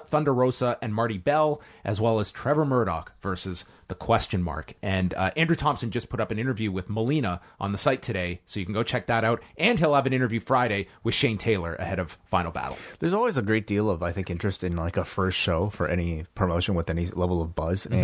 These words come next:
Speaker 1: Mm-hmm.
Speaker 2: you know, man.
Speaker 1: And how they transitioned the T V format to a pay-per-view, which
Speaker 2: Whoa.
Speaker 1: is, you, you can't do that T V show for two and a half hours.
Speaker 2: No, you can't. At the same time, though, it is taking place from the same, same area,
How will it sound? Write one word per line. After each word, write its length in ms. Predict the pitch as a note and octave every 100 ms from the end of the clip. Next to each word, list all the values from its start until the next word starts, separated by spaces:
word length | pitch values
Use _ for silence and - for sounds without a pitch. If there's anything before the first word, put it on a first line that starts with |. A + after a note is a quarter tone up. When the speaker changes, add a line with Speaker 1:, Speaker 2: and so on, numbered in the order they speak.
| G2+
Speaker 1:
Mm-hmm. 80 | F#2
Speaker 2:
you 60 | G2
know, 160 | F2 - - -
man. 200 | G#2 F#2
Speaker 1:
And 100 | D3
how 120 | F3
they 180 | G#3 E3
transitioned 640 | - - C#3+ E3+ - C3 A2
the 80 | B2
T 200 | - D3+
V 120 | -
format 400 | B2+ A#2+ A2 A2
to 120 | B2+
a 20 |
pay-per-view, 540 | A#2 G3 - A2+ F#2+ G2
which 180 | G#2 E2
Speaker 2:
Whoa. 80 | D#2+
Speaker 1:
is, 200 | D2+ - - - _ -
you, 340 | D3 D#3 F3+
you 100 | E3 E3
can't 280 | F#3 D3
do 140 | D3+ D3+
that 200 | B2+ -
T 120 | C3
V 120 | B2 D3
show 320 | - G#2+ F#2
for 160 | - G2
two 140 | B2+
and 80 | G2+
a 20 |
half 160 | G2 F#2+
hours. 380 | F2+ - A2
Speaker 2:
No, 120 | D3+ F3
you 120 | E3+
can't. 360 | - D#3 G#2+ D#2+
At 120 | G#2
the 80 | B2
same 220 | C#3+ D3+
time, 220 | A#2 A#2+
though, 100 | G#2+
it 140 | E2+ G2
is 120 | A#2
taking 260 | A#2+ A2+ G#2
place 160 | G2
from 120 | G2+ F2+
the 60 |
same, 340 | - F#2 F#2 -
same 260 | - F#2
area, 480 | F2 D#2+ E2 F2+ G2+